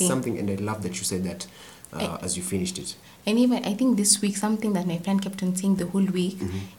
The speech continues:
Speaker 2: is, "We're, we're a product of the choices we make."
Speaker 1: Mm.
Speaker 2: So she said it so many times, and it stuck with me.
Speaker 1: Yeah.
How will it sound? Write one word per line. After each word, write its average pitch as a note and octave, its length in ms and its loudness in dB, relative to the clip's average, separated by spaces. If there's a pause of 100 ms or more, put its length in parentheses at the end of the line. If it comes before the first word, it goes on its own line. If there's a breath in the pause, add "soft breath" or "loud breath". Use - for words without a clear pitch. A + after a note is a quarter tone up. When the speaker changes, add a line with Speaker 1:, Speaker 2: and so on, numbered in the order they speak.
Speaker 2:
is, G#3+ 260 0 (220)
"We're, F3+ 240 0 (100)
we're F3+ 160 2
a F3+ 60 0
product G3 420 -2
of E3+ 100 -6
the E3+ 80 -2
choices F3+ 480 -4
we E3+ 60 -4
make." E3 360 -4
Speaker 1:
Mm. A2 540 4
Speaker 2:
So G2 220 4 (260)
she - 140 -2
said - 240 -2
it - 160 2
so A#3+ 80 6
many A3 220 4
times, G#3+ 280 -2
and F#3 120 0
it F#3 100 2
stuck G#3 320 0
with F3 240 0
me. F3+ 180 2
Speaker 1:
Yeah. G3+ 180 0